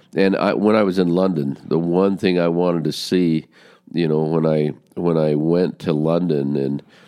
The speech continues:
I went to the Westminster Abbey was, I knew that Handel was buried there, and I wanted to see Handel's grave and, uh, memorial. And, um, and much of his, th-,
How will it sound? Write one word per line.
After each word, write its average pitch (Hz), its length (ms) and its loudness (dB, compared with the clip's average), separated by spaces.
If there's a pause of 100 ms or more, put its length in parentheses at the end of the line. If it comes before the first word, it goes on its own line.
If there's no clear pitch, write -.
(140)
I 76 80 0
went 80 300 0
to 78 240 0
the - 120 -6
Westminster 80 800 -2
Abbey 76 400 0
was, 65 440 -6 (440)
I 65 220 0
knew 85 180 2
that 67 140 -2
Handel 76 400 -2
was 67 180 -4
buried 69 420 -2
there, 65 240 -4 (380)
and 76 100 -2
I 76 60 0
wanted 76 360 0
to 69 60 -4
see 71 300 -4
Handel's 73 420 -4
grave 71 520 -4
and, 71 360 -2 (580)
uh, 69 160 -2
memorial. 71 800 -2
And, 85 400 0 (320)
um, 80 520 2 (460)
and 95 640 -2 (120)
much 113 320 0
of 92 120 2
his, 98 400 0 (420)
th-, - 140 -6